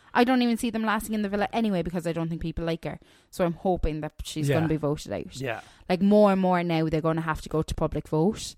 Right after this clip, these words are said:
Speaker 2: And they're gonna have to start getting probably rid of people twice a week now, aren't they?
Speaker 1: Yeah. Yeah, realistically. Um,
Speaker 2: Like, at the moment, there's one, two, three, four, five, six, seven, eight couples in there.
Speaker 1: And two singles.
Speaker 2: And two singles. So they're gonna have to bring in two more guys.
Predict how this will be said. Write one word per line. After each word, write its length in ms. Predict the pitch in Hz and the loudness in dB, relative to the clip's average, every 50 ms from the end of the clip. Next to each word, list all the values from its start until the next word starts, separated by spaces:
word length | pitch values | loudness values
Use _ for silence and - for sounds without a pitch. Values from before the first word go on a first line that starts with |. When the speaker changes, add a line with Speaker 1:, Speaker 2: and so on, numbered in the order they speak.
| _ _ _ - - _ - - | _ _ _ -20 -20 _ -14 -10
Speaker 2:
And 120 | 151 151 | -8 -6
they're 80 | 156 147 | -6 -6
gonna 140 | 147 135 | -6 -6
have 80 | 131 127 | -8 -8
to 40 | - | -10
start 160 | - 139 117 | -10 -12 -10
getting 180 | 120 131 117 113 | -10 -12 -14 -12
probably 240 | - 131 120 117 113 | -12 -10 -10 -10 -10
rid 160 | 110 117 110 | -10 -10 -10
of 60 | 107 | -10
people 240 | - 123 - 110 107 98 - - - | -12 -12 -12 -14 -16 -16 -18 -16 -12
twice 240 | - 127 113 - | -10 -10 -10 -10
a 60 | 127 113 | -12 -12
week 220 | 117 110 - - | -12 -14 -14 -16
now, 140 | 101 92 92 | -16 -16 -16
aren't 160 | 92 90 95 | -16 -8 -2
they? 80 | - 190 | 2 2
Speaker 1:
Yeah. 200 | 180 151 95 - - - - _ _ _ _ - | 2 2 0 -2 -8 -14 -20 _ _ _ _ -6
Yeah, 240 | - 170 165 123 - - | -4 -2 -2 -2 -2 -4
realistically. 760 | - 160 151 147 - 170 - - - 139 - - - 202 180 - - - - - - _ _ _ _ _ _ _ - | -4 -4 -4 -4 -6 -8 -10 -10 -12 -10 -8 -8 -8 -8 -10 -12 -18 -20 -20 -20 -20 _ _ _ _ _ _ _ -6
Um, 520 | - 185 175 165 160 160 170 160 156 175 - _ _ _ _ _ _ _ _ _ _ _ _ - | -2 0 2 2 2 2 0 0 -2 -6 -8 _ _ _ _ _ _ _ _ _ _ _ _ -16
Speaker 2:
Like, 80 | 147 139 | -12 -10
at 40 | 135 | -6
the 60 | 143 165 | -4 -2
moment, 280 | 185 185 175 165 127 | -2 -2 -2 -2 -4
there's 220 | 147 147 143 139 127 | -4 -4 -4 -4 -6
one, 260 | 143 160 170 165 165 | -6 -6 -6 -6 -8
two, 360 | - - 151 143 139 135 135 | -8 -8 -6 -6 -6 -8 -8
three, 360 | 127 - - 151 147 147 147 143 | -10 -10 -8 -6 -6 -6 -6 -8
four, 500 | - - 147 131 127 127 123 127 131 - - | -10 -10 -10 -8 -6 -6 -6 -8 -8 -10 -14
five, 440 | _ - 139 139 143 147 147 143 135 | _ -12 -10 -8 -8 -8 -10 -12 -14
six, 340 | - 135 123 123 - - | -14 -12 -12 -12 -12 -14
seven, 220 | - 127 117 127 - - | -16 -14 -14 -16 -14 -12
eight 280 | 139 147 147 139 127 - | -10 -8 -8 -8 -8 -8
couples 400 | - - 127 - 131 113 110 104 | -8 -6 -6 -6 -6 -8 -8 -10
in 120 | 113 110 | -12 -10
there. 220 | 107 101 98 98 _ _ _ - | -10 -12 -12 -14 _ _ _ -6
Speaker 1:
And 180 | 165 165 160 160 | -6 -4 -4 -4
two 140 | - 175 160 | -6 -8 -8
singles. 420 | - - 147 151 139 135 139 - 127 | -8 -8 -8 -8 -6 -8 -8 -10 -10
Speaker 2:
And 80 | 107 | -12
two 160 | - 135 131 | -10 -10 -10
singles. 520 | 110 - 127 113 107 104 98 95 95 - - - | -8 -10 -12 -12 -12 -12 -12 -14 -16 -20 -20 -18
So 120 | - - | -16 -14
they're 80 | 117 110 | -12 -10
gonna 120 | 123 120 | -8 -8
have 100 | 131 139 | -8 -10
to 40 | - | -10
bring 100 | - 127 123 | -10 -12 -12
in 40 | |
two 140 | 110 - 127 | -12 -12 -12
more 140 | 117 113 110 | -10 -10 -10
guys. 460 | 104 113 107 104 101 104 - - - | -8 -8 -10 -10 -10 -12 -14 -16 -20